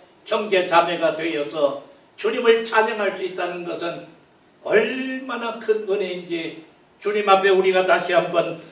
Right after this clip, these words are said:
고백할 수 있기를 바랍니다. 저는 제 개인적으로 예수님을 영접하여 하나님의 자녀 된 것이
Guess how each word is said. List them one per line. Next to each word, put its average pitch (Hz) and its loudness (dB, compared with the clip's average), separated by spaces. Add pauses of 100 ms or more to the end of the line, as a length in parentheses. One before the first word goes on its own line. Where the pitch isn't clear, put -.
(200)
고백할 208 4
수 196 -12
있기를 185 -6
바랍니다. - -6 (800)
저는 165 -4
제 170 -4
개인적으로 160 -4 (2500)
예수님을 180 -2
영접하여 160 -4
하나님의 147 -6
자녀 202 -8
된 202 -6
것이 185 -8